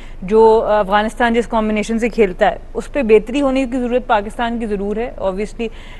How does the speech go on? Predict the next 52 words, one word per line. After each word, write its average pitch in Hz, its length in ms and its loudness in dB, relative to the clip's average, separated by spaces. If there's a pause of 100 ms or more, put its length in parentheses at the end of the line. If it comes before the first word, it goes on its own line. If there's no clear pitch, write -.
(100)
आप 208 160 2
चाहेंगे 240 460 2
कि 233 100 0
आप, 214 280 4
अ, 208 300 4
ज़रा 208 260 4
बेहतर 202 380 6
spin 220 280 0
को 220 100 2
खेलें। 220 320 0 (420)
अ, 226 200 8
मैंने 240 340 6
दो 247 180 8
ही 277 100 6
लोगों 262 340 6
को 262 180 6
point 214 320 0
out 226 160 4
कल 220 180 2
भी 220 120 -2
किया 220 200 4
था 220 120 2
जब 220 160 0
हम 220 160 -2
ग्यारह 196 320 4
की 202 140 -6
बात 185 260 2
कर 202 140 -4
रहे 202 100 0
थे, 208 380 4
एक, 202 200 -2
अ, - 20 0
आगा 202 400 4
सलमान, 208 540 0 (120)
अ, - 60 -4 (520)
और 208 240 2
इफ्तिखार 220 440 2
वाला 226 280 4
जो 220 360 2
जगह 190 320 0
है, 214 120 6
obviously 202 460 0
आगा 202 360 2
सल-, 220 120 -8
सलमान 202 420 -2
को 214 100 0
ज़्यादा 190 260 0
मैं 220 160 -4
देख 202 200 -2
रही 240 100 -4
हूँ, 233 100 -4
और 220 160 2